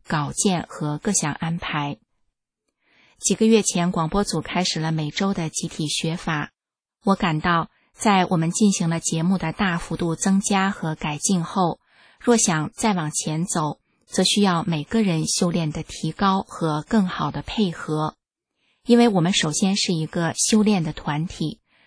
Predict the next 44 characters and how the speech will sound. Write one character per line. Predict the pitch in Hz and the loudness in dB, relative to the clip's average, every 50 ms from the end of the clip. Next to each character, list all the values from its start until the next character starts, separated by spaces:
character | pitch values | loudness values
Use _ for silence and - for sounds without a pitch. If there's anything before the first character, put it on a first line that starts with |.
| _ _ | _ _
所 | - - - 202 | -2 2 2 2
以 | 190 180 | 2 2
在 | - 190 170 165 170 | 0 -2 -2 -2 -2
项 | - - 190 175 | 0 0 0 0
目 | 165 160 156 156 | 0 0 -2 -2
中， | - 180 180 180 180 - - _ _ _ - | 0 2 2 2 2 -2 -6 _ _ _ -8
修 | - - - - 233 233 | -4 0 4 4 6 6
炼 | 220 240 226 190 160 156 190 | 8 8 6 6 4 0 -4
是 | 175 - - 165 151 - | -6 -6 -4 -4 -6 -4
第 | - - 185 | -2 -4 -2
一 | - - 202 208 208 | 0 2 4 4 4
位 | 202 202 170 156 147 | 4 2 0 0 -2
的。 | - 156 156 - - _ _ _ _ _ _ _ _ _ _ _ | -4 -4 -4 -6 -8 _ _ _ _ _ _ _ _ _ _ _
大 | - 226 226 | 0 2 2
家 | 214 226 214 214 214 | 4 4 2 2 2
集 | 214 - - 190 | 0 0 0 -2
体 | - - - 160 156 | 0 -2 -2 -2 0
学 | 160 - - 180 | 0 0 0 0
法 | 185 - 147 147 | 0 -2 -4 -4
交 | - - - 190 190 196 | -2 -2 0 0 0 0
流， | 202 165 156 151 151 165 - _ _ _ _ | -2 -2 -2 -2 -2 -4 -6 _ _ _ _
是 | - - - 233 | -6 2 4 4
我 | 202 165 147 | 4 4 4
现 | - - 208 180 | 2 0 0 0
在 | 170 175 160 156 | 0 -2 -4 -6
看 | - - - 196 175 165 | -6 -4 -2 0 0 0
到 | - 160 156 151 | 0 -2 -4 -4
的 | - 165 156 - - _ | -2 -2 -4 -4 -4 _
唯 | - 170 170 | -2 -2 -2
一 | 170 - - 202 214 | -2 0 2 2 2
的 | 214 196 | 2 2
办 | - 175 165 156 151 | 0 -2 -2 -2 -4
法。 | 151 - - 160 156 151 - _ _ _ _ _ _ _ _ _ _ _ _ _ _ _ _ _ _ _ _ _ _ _ _ - | -4 -2 -2 -2 -2 -2 -6 _ _ _ _ _ _ _ _ _ _ _ _ _ _ _ _ _ _ _ _ _ _ _ _ 2
由 | - 208 214 | 6 6 8
于 | 220 220 | 8 6
大 | 220 208 190 | 6 4 2
家 | - - 185 185 | 2 0 0 0
分 | - - 214 196 202 | 0 2 2 2 2
布 | - 180 | 0 -2
在 | - 180 160 160 | -2 -2 -2 -2
不 | - 190 | -4 -6
同 | - - 165 160 165 | -6 -4 -4 -4 -2
时 | - - - 165 160 | -2 -2 -2 -2 -2
区， | - - - - 180 175 175 - | -2 -2 0 0 0 0 0 -2